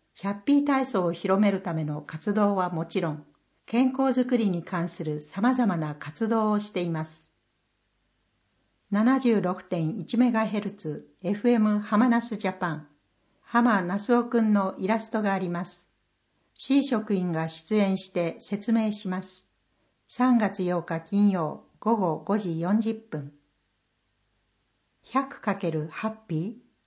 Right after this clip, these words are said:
ー？岩見沢市のオリジナル健康体操のヒャッピー体操。聞いたことはありますか？見たことはありますか？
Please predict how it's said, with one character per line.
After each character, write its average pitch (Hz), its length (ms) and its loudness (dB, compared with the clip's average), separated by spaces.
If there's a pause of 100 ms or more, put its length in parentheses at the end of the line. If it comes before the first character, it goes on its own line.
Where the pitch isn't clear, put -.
(600)
ー？ 185 40 -4
岩 233 180 4
見 254 120 4
沢 247 220 2
市 226 160 -8
の 165 220 -2
オ 175 80 2
リ 240 140 2
ジ 247 120 6
ナ 240 140 6
ル 214 180 -2
健 226 280 0
康 247 180 2
体 240 200 0
操 180 240 -2
の 147 200 -4
ヒ 143 120 -14
ャ 190 80 -8
ッ 202 40 -12 (120)
ピ - 140 0
ー 226 100 -8
体 208 180 -2
操。 135 320 -10 (760)
聞 233 160 0
い 240 40 0
た 269 140 0
こ 254 120 0
と 226 120 0
は 156 100 0
あ 165 60 -2
り 180 100 -2
ま 190 140 0
す - 120 -18
か？ 190 260 -4 (540)
見 226 120 0
た 285 120 2
こ 247 120 -2
と 170 120 -2
は 156 80 0
あ 156 60 -2
り 165 100 -2
ま 165 140 -4
す - 120 -14
か？ 196 280 -6